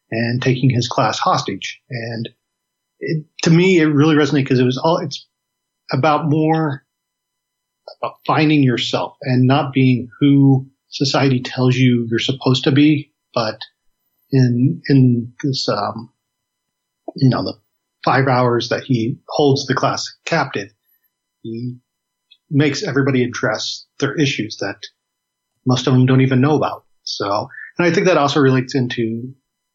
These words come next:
Catcher in the Rye and Holden Caul-, Caulfield and his,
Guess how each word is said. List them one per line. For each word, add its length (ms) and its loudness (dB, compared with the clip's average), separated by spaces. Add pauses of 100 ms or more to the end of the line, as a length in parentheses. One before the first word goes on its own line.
(260)
Catcher 260 -4
in 60 -6
the 80 -10
Rye 320 2
and 100 -2
Holden 340 -4
Caul-, 380 -2
Caulfield 640 0 (520)
and 280 -8
his, 760 0